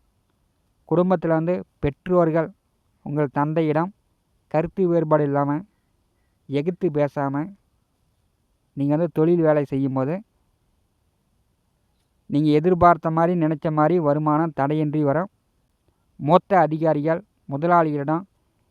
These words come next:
நீங்க வந்து வாக்குவாதம், விதண்டாவாதம் பேசுனீங்கன்னா, வேலை இல்லாம வீட்டுக்கு வரக்கூடிய நிலை சிம்மராசி என்பவர்களுக்கு ஏற்படக்கூடிய வாய்ப்புகள் உண்டு.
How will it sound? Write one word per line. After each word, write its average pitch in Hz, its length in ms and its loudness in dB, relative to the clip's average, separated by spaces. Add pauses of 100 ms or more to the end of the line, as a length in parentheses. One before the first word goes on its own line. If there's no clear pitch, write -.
(140)
நீங்க 151 240 -2
வந்து 160 200 0
வாக்குவாதம், 147 760 2
விதண்டாவாதம் 151 520 0
பேசுனீங்கன்னா, 135 480 -4 (840)
வேலை 156 380 0
இல்லாம 139 420 -4 (960)
வீட்டுக்கு 160 300 0
வரக்கூடிய 135 420 -2
நிலை 147 180 -4 (520)
சிம்மராசி 156 380 2
என்பவர்களுக்கு 143 340 -4
ஏற்படக்கூடிய 139 480 -4 (100)
வாய்ப்புகள் 139 400 -2
உண்டு. 135 180 -6